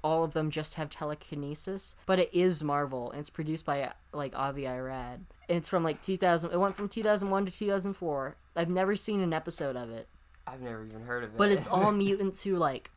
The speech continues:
Speaker 1: it's nobody you've ever heard of. And by that, I don't mean, like, it's obscure characters who are in fucking X Factor, Power Pack or something. Like, it's
Speaker 2: It's
Speaker 1: just
Speaker 2: made up
Speaker 1: it's made up
Speaker 2: characters. <laughs>
Speaker 1: fucking characters, as far as I know anyway. So I thought that was interesting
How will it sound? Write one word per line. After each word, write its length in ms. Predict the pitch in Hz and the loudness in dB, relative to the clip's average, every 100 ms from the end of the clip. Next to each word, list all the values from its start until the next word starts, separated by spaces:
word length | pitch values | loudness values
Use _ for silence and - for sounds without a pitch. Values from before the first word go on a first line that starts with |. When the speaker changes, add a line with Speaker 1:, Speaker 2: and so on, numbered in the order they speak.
| - | -6
Speaker 1:
it's 240 | 175 - | -6 -4
nobody 480 | 165 170 180 175 170 | -2 2 2 2 0
you've 180 | 165 151 | 0 -2
ever 200 | 143 135 | -2 -2
heard 180 | 135 131 | -4 -6
of. 60 | - | 0
And 120 | 214 | 2
by 120 | 208 | 4
that, 160 | 208 190 | 4 4
I 40 | |
don't 160 | 190 196 | 4 2
mean, 140 | 190 | 0
like, 180 | 175 160 - | 0 -2 -2
it's 200 | 180 170 | -4 -4
obscure 480 | 165 - - 196 180 | -4 -4 -2 0 0
characters 560 | - 165 160 156 151 147 | 2 2 2 0 -4 -2
who 80 | |
are 40 | 156 | -2
in 80 | 147 | 0
fucking 520 | 175 151 143 135 131 | 0 0 -2 -4 0
X 240 | 156 - - | -2 -2 -2
Factor, 500 | 151 139 - 135 123 | 0 0 -2 -6 -2
Power 340 | 143 135 131 | 2 2 2
Pack 360 | - 120 113 127 | -2 -4 -4 -6
or 60 | |
something. 340 | 123 127 120 139 | -8 -8 -8 -8
Like, 160 | 139 | -6
it's 80 | 156 | -4
Speaker 2:
It's 60 | 147 | -2
Speaker 1:
just 140 | 165 | 0
Speaker 2:
made 140 | 131 117 | 0 -2
up 100 | 117 - 123 | -6 -6 2
Speaker 1:
it's 140 | 208 - | 2 4
made 240 | 214 208 | 6 8
up 100 | 196 | 6
Speaker 2:
characters. 80 | 180 | 6
<laughs> 0 | |
Speaker 1:
fucking 280 | 190 180 180 | 4 4 -2
characters, 340 | 196 220 196 | -2 -4 -2
as 140 | 185 - | -2 4
far 140 | 240 | 4
as 100 | 226 | 6
I 160 | 185 185 | 6 6
know 200 | 175 226 | 6 4
anyway. 480 | 175 156 143 139 - - - - | 4 0 -2 -6 -10 -18 -20 -10
So 360 | - 247 240 226 | 4 6 8 8
I 140 | 220 | 6
thought 240 | 247 240 208 | 8 6 6
that 140 | 254 | 6
was 140 | 233 190 | 6 4
interesting 600 | 180 185 - 196 202 | 0 -4 -4 -4 -4